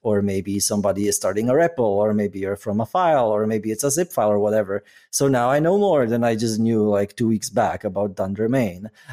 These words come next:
So very true. Like, you know, you bring somebody in who is motivated and maybe knows a bit about, you know, what C Python already is built on, but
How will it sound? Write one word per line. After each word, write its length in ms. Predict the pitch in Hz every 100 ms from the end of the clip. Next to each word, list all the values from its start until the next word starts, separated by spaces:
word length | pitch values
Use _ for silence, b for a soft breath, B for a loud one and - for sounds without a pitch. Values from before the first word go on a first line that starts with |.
| -
So 340 | - 131 123 98 _ -
very 400 | 95 135 143 165
true. 340 | - 185 117
Like, 220 | 98 104
you 80 | 110
know, 100 | 98
you 160 | 101 110
bring 260 | 127 139
somebody 440 | 143 143 131 120 104
in 220 | 113 135
who 200 | - 120
is 160 | 113
motivated 580 | 110 117 117 110 107 135
and 140 | 139 120
maybe 240 | 117 110
knows 340 | 107 107 107 104
a 80 | 113
bit 400 | 98 95 120 _
about, 320 | 110 104 104 113
you 100 | 107
know, 320 | 82 90 - b
what 320 | - 107 104 - -
C 180 | 101 -
Python 400 | 104 104 104 107
already 360 | 107 101 104 98
is 240 | 104 101
built 280 | 92 95 95 -
on, 300 | 92 127 196 b b 120
but 480 | 127 123 113 -